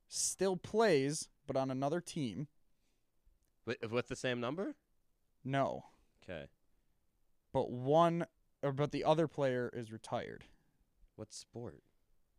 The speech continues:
Speaker 1: One of them is football. One of them is basketball.
Speaker 2: What the fuck? Where's number one is in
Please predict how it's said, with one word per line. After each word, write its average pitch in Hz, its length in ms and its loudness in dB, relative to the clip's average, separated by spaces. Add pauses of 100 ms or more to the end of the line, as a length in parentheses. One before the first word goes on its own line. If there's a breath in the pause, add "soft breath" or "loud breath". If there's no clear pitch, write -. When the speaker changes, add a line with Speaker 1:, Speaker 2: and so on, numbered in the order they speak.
(220)
Speaker 1:
One 120 200 -4
of 127 100 -6
them 165 220 2
is 170 100 -2
football. 127 580 -2 (440)
One 117 200 -6
of 110 80 -8
them 113 160 -8
is 110 100 -8
basketball. - 540 -12 (380)
Speaker 2:
What - 80 -20
the - 320 -20
fuck? - 80 -20 (160)
Where's - 140 -20
number 151 160 -16 (200)
one 139 140 -18 (100)
is 110 80 -20
in 113 80 -20